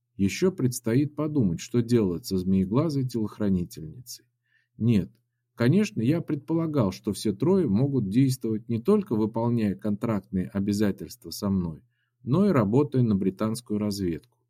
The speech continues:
Но одно дело подозревать и предполагать, а другое дело точно знать, как я сейчас.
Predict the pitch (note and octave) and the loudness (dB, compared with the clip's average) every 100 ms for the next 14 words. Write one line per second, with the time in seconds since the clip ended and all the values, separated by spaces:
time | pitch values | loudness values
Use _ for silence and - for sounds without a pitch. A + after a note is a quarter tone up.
0 | _ _ _ _ F#2 G#2 A2 E3 G#3 C#3 | _ _ _ _ 0 2 2 2 2 2
1 | D#3 C3+ - A2+ A2+ A#2 C3 G3+ A3 - | 2 2 0 -2 0 2 4 2 -2 -8
2 | _ A#2 A2 B2 A#2+ A#2+ B2 G#2+ F2 D2+ | _ -4 2 2 2 2 2 2 -4 -6
3 | - _ _ _ - G2+ A2 A#2 F#3 A3 | -14 _ _ _ -6 -2 0 2 2 2
4 | D3+ B2 E3 D#3 B2+ D#3 - - F#2 F2+ | 2 2 2 0 0 2 2 0 -4 -2
5 | E2+ C#2+ - _ _ _ - B2+ B2+ A2 | -4 -6 -18 _ _ _ -4 -2 2 2
6 | E2 E2+ E2 F#2 C#2+ - | 2 -4 -6 -6 -8 -12